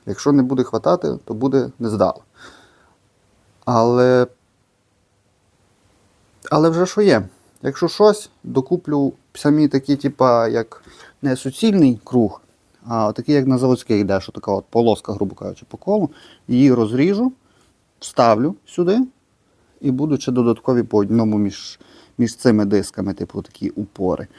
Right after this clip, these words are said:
Все ж таки не знаю, чи є в тому потреба. Е, будемо дивитись і будемо пробувати. Наразі роблю так, як запланував.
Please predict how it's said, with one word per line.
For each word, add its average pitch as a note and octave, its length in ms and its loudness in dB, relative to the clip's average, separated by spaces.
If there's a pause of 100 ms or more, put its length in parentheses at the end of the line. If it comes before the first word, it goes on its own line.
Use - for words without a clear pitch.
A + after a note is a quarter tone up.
(1600)
Все - 160 4
ж - 100 2
таки G3 160 4
не E3 120 8
знаю, C3 260 2
чи B2+ 120 -4
є B2 100 2
в G#2+ 40 -6
тому A#2+ 320 -4
потреба. G3 560 0 (460)
Е, A#2 480 -4 (220)
будемо E3 420 4 (180)
дивитись E3 460 -2
і B2 80 -6
будемо B2 400 -6
пробувати. D#2+ 600 -6 (1600)
Наразі A#2 520 2 (220)
роблю A2+ 560 -4 (200)
так, A2 220 -6
як G2 120 -4
запланував. G2+ 640 -4